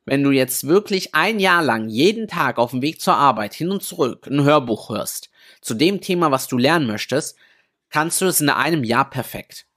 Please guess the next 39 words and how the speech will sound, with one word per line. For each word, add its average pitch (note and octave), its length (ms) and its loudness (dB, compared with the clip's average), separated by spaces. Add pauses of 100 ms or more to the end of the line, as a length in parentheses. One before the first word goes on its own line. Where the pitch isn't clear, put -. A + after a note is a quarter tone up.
(240)
dieses A#2 300 -6
Thema.“ G#2 360 -10 (380)
Du - 80 -16
kannst C3+ 220 -4
dann B2 160 0
wirklich E3+ 240 -4
perfekt F3 380 -4
mit D3 160 -6
diesem B2 220 -8
Thema A#2+ 260 -6
umgehen G#3 460 -4 (200)
und G#2+ 140 -10
hast B2+ 220 -4
es A#2 120 -12
perfekt - 440 -6
verinnerlicht. A2 720 -6 (600)
Also A#2+ 240 -4
du A#2+ 80 2
hast B2 140 -2
dir C#3 60 -4
praktisch C#3 360 -6
eine C3 120 0
eigene C#3+ 360 0
Universität B2 880 -4
im - 240 -6
Auto G#2+ 260 -4
dann B2 160 -2
geschaffen. - 480 -4 (540)
So, D#3 300 2
jetzt F#3+ 340 -2
geht's - 240 -4
darum, D#3 320 0
dass D#3 180 -4
du D3 60 -14
sagst, D3+ 240 0
„Na D3 80 0
okay, F#3 440 0 (280)
so, D3+ 340 4
ähm, B2 560 4